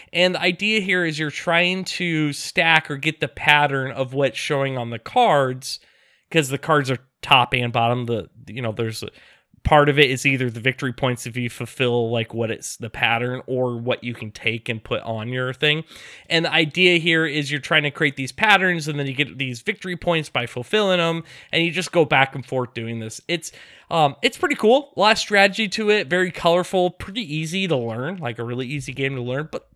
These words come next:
definitely strategy there, and the components and the theme, it's really neat, very neat. It, it won a bunch of awards in twenty eighteen and twenty nineteen, so,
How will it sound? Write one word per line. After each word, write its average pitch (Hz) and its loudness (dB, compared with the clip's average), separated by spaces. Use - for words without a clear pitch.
definitely 180 0
strategy 147 -4
there, 143 -2
and 156 0
the 135 -8
components 175 -2
and 131 -8
the 120 -8
theme, 147 -4
it's - -10
really 302 -4
neat, 170 -4
very 214 -4
neat. 170 0
It, 151 -4
it 190 -2
won 240 4
a 156 6
bunch 139 0
of 131 2
awards 117 -2
in 113 -10
twenty 127 -8
eighteen 120 -10
and 110 -12
twenty 113 -10
nineteen, 113 -10
so, 117 -4